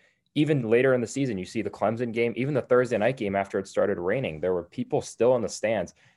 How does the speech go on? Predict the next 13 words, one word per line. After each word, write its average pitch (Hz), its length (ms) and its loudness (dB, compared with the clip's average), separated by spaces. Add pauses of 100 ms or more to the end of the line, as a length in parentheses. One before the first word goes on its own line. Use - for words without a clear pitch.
(140)
And 117 100 -2
that 107 80 0
whole 135 160 2
narrative 104 420 4
where 95 120 2
it's 90 120 -2
like, 90 220 0
"Oh, 113 240 6
the 95 140 0
yellow 110 320 6
seat 131 360 -4
theme, 107 300 -2
haha," 107 400 0